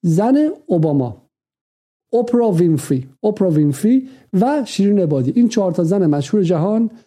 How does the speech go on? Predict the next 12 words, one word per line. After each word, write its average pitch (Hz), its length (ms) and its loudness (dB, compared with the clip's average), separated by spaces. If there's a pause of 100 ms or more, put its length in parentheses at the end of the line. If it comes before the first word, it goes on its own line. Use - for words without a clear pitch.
(140)
که 196 100 -2
شغلشون 247 680 0
این 208 100 2
بوده 208 160 0
که 180 460 0
همسراشون، 170 920 -2 (280)
چه - 120 -4
می‌دونم، 165 260 2
رئیس 151 180 0
جمهور 165 240 0
آمریکا 156 380 0
بودن، 135 400 -2